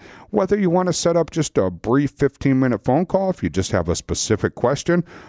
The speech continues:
or maybe you're amongst the majority of folks that tell us, "Look, I don't have a retirement and income plan that makes sense to me," and you wanna go down that path, either option is completely complimentary, and you can reach us again at four one four, nine nine nine, zero nine zero nine.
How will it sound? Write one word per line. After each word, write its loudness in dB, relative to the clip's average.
or 2
maybe 0
you're 2
amongst 0
the 4
majority 2
of 4
folks 0
that -2
tell 0
us, -2
"Look, 0
I -2
don't 0
have 0
a 4
retirement 0
and 2
income 0
plan -2
that 0
makes -2
sense -2
to -4
me," -4
and 2
you 4
wanna 0
go 2
down 2
that 2
path, 0
either 0
option -2
is -2
completely -2
complimentary, -2
and 2
you 4
can -2
reach 0
us -2
again 0
at -2
four 2
one 0
four, -2
nine -4
nine 0
nine, -2
zero -2
nine 0
zero 0
nine. -2